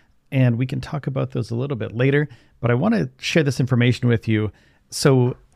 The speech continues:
we can get it out there, because I think this is important for the future of Tesla, but also for the future of manufacturing in California.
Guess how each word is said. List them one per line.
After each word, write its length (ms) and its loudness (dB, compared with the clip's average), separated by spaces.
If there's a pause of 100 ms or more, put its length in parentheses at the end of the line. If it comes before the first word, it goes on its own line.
(120)
we 100 6
can 160 6
get 120 4
it 120 2
out 220 0
there, 160 0
because 220 -4
I 40 -2
think 200 -2
this 100 0
is 140 0
important 560 0
for 100 -2
the 80 0
future 300 -2
of 80 -6
Tesla, 320 -2
but 140 0
also 360 -2
for 160 0
the 140 0
future 340 -4
of 60 -2
manufacturing 680 2
in 80 4
California. 800 -2